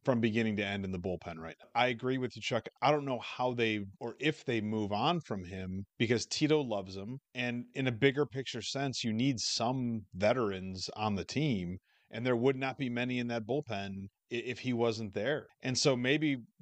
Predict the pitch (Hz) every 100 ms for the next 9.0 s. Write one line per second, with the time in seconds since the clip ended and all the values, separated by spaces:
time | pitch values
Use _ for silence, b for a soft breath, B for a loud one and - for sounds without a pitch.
0 | - 131 117 113 107 _ - - 120 -
1 | 143 135 135 113 107 104 _ - 147 123
2 | 113 - 127 127 - 127 123 113 101 98
3 | 143 123 98 98 - - _ _ _ 113
4 | 117 123 143 - 170 196 - - 73 73
5 | - _ _ _ 120 110 120 117 117 110
6 | - - - _ _ 117 127 123 120 120
7 | 127 127 123 175 160 165 139 131 131 131
8 | 131 - 170 233 107 76 78 - 82